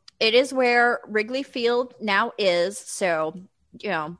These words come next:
pull up a big map of Chicago, look where Wrigley Field is, and then you'll see a big green patch, and that's Graceland Cemetery.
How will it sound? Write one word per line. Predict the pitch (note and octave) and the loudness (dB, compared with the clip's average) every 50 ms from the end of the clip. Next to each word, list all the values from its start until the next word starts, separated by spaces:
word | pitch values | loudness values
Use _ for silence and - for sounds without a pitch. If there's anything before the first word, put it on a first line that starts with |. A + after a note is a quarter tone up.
| _ _ _ | _ _ _
pull | - - G#3 G#3 | -6 -2 -2 -2
up | G3 G3 | 0 0
a | G#3 F#3+ | -2 -6
big | F3 _ _ G3 F#3+ F#3 | -6 _ _ -2 -2 -2
map | F#3+ F3+ F3 F3 E3+ - | 0 2 2 2 0 -2
of | G3+ | -8
Chicago, | - - E3+ - A3+ B3 A#3+ A#3 A3+ A#3 A#3 A3 | -8 -8 -8 -2 0 2 2 2 2 0 0 0
look | G3+ F3+ E3+ - | 0 -2 -2 -2
where | F#3+ F3 E3+ | -2 -2 0
Wrigley | E3+ F3 E3+ - F3 E3 | -2 -4 -4 -6 -10 -10
Field | - - B3+ B3+ A#3 | -4 -2 -2 -2 0
is, | A#3 A3+ G#3+ G#3+ G#3 | 0 -2 -4 -4 -8
and | G3 F#3+ | -8 -8
then | G3 F#3+ | -6 -6
you'll | F#3+ F3+ | -6 -6
see | F3+ - - F3+ | -6 -6 -8 -8
a | E3+ | -8
big | - _ - A#4 A4+ A4 _ _ | -6 _ -2 -2 -2 -2 _ _
green | - D4 C#4+ C#4 C4+ B3+ | -4 -4 -4 -4 -4 -8
patch, | C4 - - F#3 F#3 F#3 - - - - - - - - - - - - _ | -10 -2 0 2 2 2 0 -2 -10 -18 -18 -18 -20 -20 -20 -20 -20 -16 _
and | - A#3 | -2 0
that's | A#3+ D4+ - - | 0 0 -2 -4
Graceland | - A3 F3 F3 - - E3 E3+ | -2 -2 -2 -2 -2 -10 -14 -12
Cemetery. | - - F3 D3+ D3 - - - - - - | -12 -12 -12 -12 -12 -10 -10 -10 -10 -12 -14